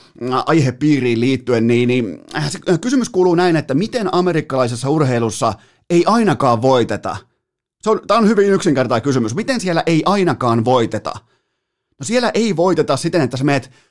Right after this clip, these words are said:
toivomaan, eli siten, että jänis vaikkapa yhtäkkiä olisikin ajokoira.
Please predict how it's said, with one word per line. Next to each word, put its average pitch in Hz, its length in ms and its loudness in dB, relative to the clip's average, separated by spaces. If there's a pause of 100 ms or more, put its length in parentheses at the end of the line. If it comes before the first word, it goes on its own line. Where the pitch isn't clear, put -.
(420)
toivomaan, 127 1040 2 (220)
eli 156 180 0
siten, 202 280 -2
että 135 300 -2 (340)
jänis 185 400 0
vaikkapa 131 440 -2
yhtäkkiä 147 480 0
olisikin 131 300 -2
ajokoira. 113 720 0